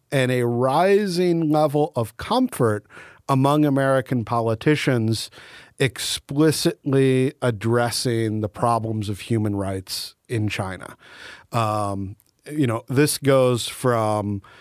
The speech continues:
you know, major politicians on both sides of the aisle to, uh, folks like the general manager, uh, w-, well, the former general manager of the Houston Rockets before he,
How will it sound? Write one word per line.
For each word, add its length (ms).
you 140
know, 240
major 440
politicians 1160
on 200
both 240
sides 420
of 120
the 160
aisle 600
to, 640
uh, 480
folks 400
like 140
the 80
general 320
manager, 580
uh, 60
w-, 360
well, 220
the 80
former 440
general 340
manager 400
of 100
the 60
Houston 440
Rockets 600
before 540
he, 340